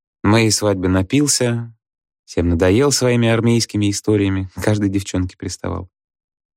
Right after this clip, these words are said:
А ведь мы всем классом с таким благоговением относились к твоему роману с Колесниковым. Как же десятиклассник на машине ездит и нашу Ленку Анфимову любит.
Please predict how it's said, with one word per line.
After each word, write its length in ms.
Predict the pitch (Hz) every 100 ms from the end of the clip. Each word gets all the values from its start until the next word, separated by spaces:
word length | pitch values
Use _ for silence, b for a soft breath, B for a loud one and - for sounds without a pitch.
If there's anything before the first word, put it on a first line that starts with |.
| _ _ _ _ _ _ _ -
А 140 | 95
ведь 220 | 101 104
мы 140 | 131 131
всем 540 | - - 151 156 139
классом 640 | - 120 123 120 - 87
с 80 | -
таким 420 | 104 98 - 156
благоговением 720 | 135 131 120 127 131 135 117
относились 540 | 113 117 113 127 113 -
к 40 |
твоему 340 | - 104 117 110
роману 360 | 104 113 104
с 60 | 90
Колесниковым. 800 | 92 101 131 - 107 87 87 - _ _ _ _ _ _
Как 240 | - 123 110
же 140 | 92
десятиклассник 1200 | 80 80 101 - 110 104 117 131 113 - 90 -
на 80 | 98
машине 720 | 110 110 - 135 139 120 110
ездит 400 | 107 98 85 82
и 60 | 95
нашу 300 | 120 - 101
Ленку 440 | 107 127 113 101
Анфимову 600 | 95 98 - 131 113 98
любит. 380 | 98 95 85